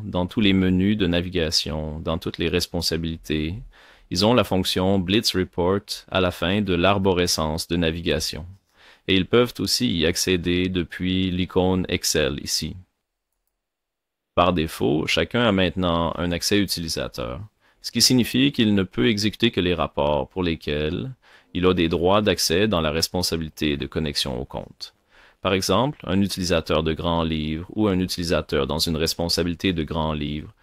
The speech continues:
ne peut exécuter que les rapports financiers, et ainsi de suite. Et pour donner à vos développeurs, par exemple, des droits d'accès plus élevés à Blitz Report, il y a une option de profil appelée Accès Blitz Report.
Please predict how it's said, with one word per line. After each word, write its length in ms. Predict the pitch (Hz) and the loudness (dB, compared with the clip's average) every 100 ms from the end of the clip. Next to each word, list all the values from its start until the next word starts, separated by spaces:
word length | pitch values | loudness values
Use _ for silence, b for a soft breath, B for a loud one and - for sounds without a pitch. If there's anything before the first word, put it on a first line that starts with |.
| b b - | b b -8
ne 80 | 101 | -4
peut 240 | - 151 | 0 2
exécuter 440 | 113 - 98 - 107 | 2 0 -2 -2 0
que 120 | 110 | 2
les 160 | 92 | 2
rapports 420 | 78 87 90 80 78 | 4 2 2 0 0
financiers, 640 | 85 76 69 - 85 175 214 - | -2 -2 -2 -4 -4 -8 -10 -8
et 140 | 85 | -4
ainsi 240 | 80 - 73 | -4 -4 -4
de 60 | |
suite. 480 | - - - - - _ - | -4 -4 -10 -20 -20 _ -8
Et 60 | |
pour 160 | - 104 | 0 4
donner 340 | 110 120 143 | 6 6 6
à 60 | 135 | 4
vos 180 | 98 92 | 2 2
développeurs, 1000 | 85 85 82 80 80 82 98 110 - - b b b | 2 2 0 2 2 4 2 -2 -6 -20 b b b
par 140 | 92 92 | 0 2
exemple, 500 | 90 90 92 95 90 | 4 2 4 2 2
des 120 | 87 | 0
droits 300 | 87 92 98 | 2 4 6
d'accès 540 | 90 85 - 87 87 | 4 2 2 2 0
plus 260 | - 90 87 | -2 -2 0
élevés 460 | 82 73 85 92 | 0 0 0 2
à 120 | 65 71 | 2 0
Blitz 280 | 82 85 | -2 -2
Report, 520 | - 82 - 73 71 90 - - _ b b b | -2 -4 -2 -2 -2 -4 -10 -18 _ b b b
il 80 | 101 | 2
y 20 | |
a 20 | 104 | 4
une 120 | 107 | 6
option 340 | 120 - 113 | 6 4 2
de 100 | 117 | 2
profil 640 | 104 - 85 87 87 92 | 2 -2 -2 0 2 4
appelée 580 | 82 80 82 85 85 85 - | 2 0 -2 0 0 0 -2
Accès 460 | 87 - 90 92 | -2 0 0 0
Blitz 240 | 85 85 - | 0 -4 -4
Report. 500 | 78 - 73 71 | -6 -2 -2 0